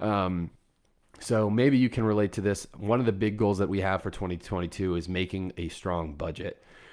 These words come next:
Um, there's a couple of things that I like to call non-negotiables within my budget that I think kind of help continue on my progress and my journey that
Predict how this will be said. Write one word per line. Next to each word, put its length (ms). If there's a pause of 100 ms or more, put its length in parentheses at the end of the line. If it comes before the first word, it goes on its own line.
(120)
Um, 360
there's 160
a 20
couple 300
of 80
things 220
that 100
I 80
like 180
to 80
call 240
non-negotiables 880
within 200
my 140
budget 360
that 120
I 60
think 220
kind 180
of 80
help 280
continue 560
on 160
my 120
progress 560
and 100
my 80
journey 360
that 280